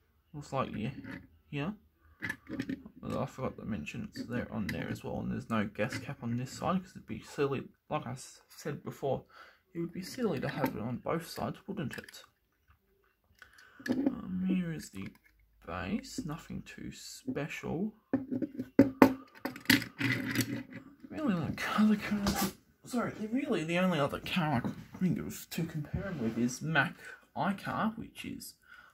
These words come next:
one of the other, I guess the other oddball Piston Cup racer from Cars One. One doesn't really fit into the background characters or the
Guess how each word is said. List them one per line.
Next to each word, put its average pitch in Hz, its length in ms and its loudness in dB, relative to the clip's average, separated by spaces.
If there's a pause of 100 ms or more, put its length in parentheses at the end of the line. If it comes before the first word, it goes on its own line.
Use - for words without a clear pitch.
(140)
one 151 200 -6
of 87 200 -6
the - 260 -2
other, 117 380 2 (800)
I 165 180 -14
guess - 140 -16
the 160 280 -8
other 175 340 -2 (300)
oddball 185 800 6
Piston 190 400 -4
Cup - 300 -6 (180)
racer 190 380 2
from 160 240 -4
Cars 156 680 6 (540)
One. 135 380 10 (460)
One 151 300 10
doesn't 160 300 6
really 135 240 8
fit 160 220 8
into 160 140 12
the 139 200 10
background 180 540 6
characters 190 640 4
or 196 220 8
the 180 220 8